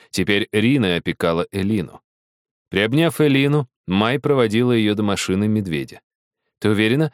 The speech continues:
что мне не нужно поехать с вами?» «Правда, не стоит. Спасибо», ответила Элина и села позади медведя.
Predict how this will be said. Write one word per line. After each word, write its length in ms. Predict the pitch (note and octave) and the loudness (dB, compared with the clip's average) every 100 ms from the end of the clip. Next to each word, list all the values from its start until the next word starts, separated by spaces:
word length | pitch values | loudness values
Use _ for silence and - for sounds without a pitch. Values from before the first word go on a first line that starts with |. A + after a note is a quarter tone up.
| _ | _
что 200 | - C3+ | -4 0
мне 140 | C3+ C3 | 2 2
не 120 | B2+ | 2
нужно 280 | B2 A2 A#2+ | 0 0 0
поехать 360 | A#2 A2+ A2 | 0 0 -2
с 80 | - | -2
вами?» 260 | G2 F#2+ F#2 _ _ _ _ - | -2 -2 -8 _ _ _ _ -6
«Правда, 320 | C3+ A2+ A#2 | -4 -2 -4
не 120 | A#2 | -4
стоит. 380 | - - D#2 - _ _ _ | -4 -4 -6 -10 _ _ _
Спасибо», 480 | - - C#3+ - - _ _ _ | -6 -2 -2 -4 -8 _ _ _
ответила 520 | D2+ D#2 F#2+ F#2+ F2+ - | -8 -2 0 0 0 -2
Элина 460 | F#2+ E2 A#2 B2+ A#2 _ _ | -4 -2 0 0 -4 _ _
и 100 | E3 | -4
села 280 | - D3+ B2+ | 0 0 -2
позади 380 | G#2+ F#2+ F#2 | -2 -2 -2
медведя. 540 | F2 D#2+ C#2 B1 - | -2 -4 -6 -14 -16